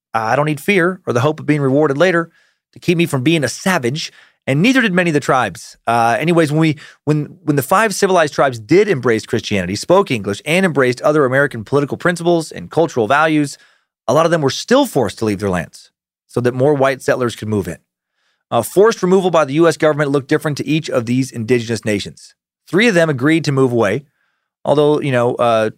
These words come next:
there was differing degrees of dissent, and two of the tribes decided to fight back. One via the U S court system, one in all-out bloody warfare.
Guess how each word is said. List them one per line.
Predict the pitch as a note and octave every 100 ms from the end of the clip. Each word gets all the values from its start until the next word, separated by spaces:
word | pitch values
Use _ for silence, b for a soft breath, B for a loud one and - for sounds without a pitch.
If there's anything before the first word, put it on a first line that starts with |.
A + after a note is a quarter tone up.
| _ _ -
there |
was | C3 A#2
differing | A2+ D3 D3 C3 A#2+
degrees | B2+ A#2+ C#3 C3+ A2
of |
dissent, | G#2 - G#2+ A#2 - _ _ _
and | B2 A#2+
two | A#3
of | B3+
the |
tribes | G#3 D#3 C3+ B2+
decided | B2 C3 A#2+
to | A2
fight | A2+ F#2+
back. | F#2+ - _ _ _ _ -
One | A2+ E3 G#3
via | D#3+ E3+ D#3+
the |
U | C3 D#3+ E3+
S | D#3+
court | - B2+
system, | - G2 - G2+ A#2+ -
one | A#2 C#3+ E3 E3
in | C#3+
all-out | C3+ C3 B2+ B2 -
bloody | A#2 A#2
warfare. | G#2+ F#2+ - D2+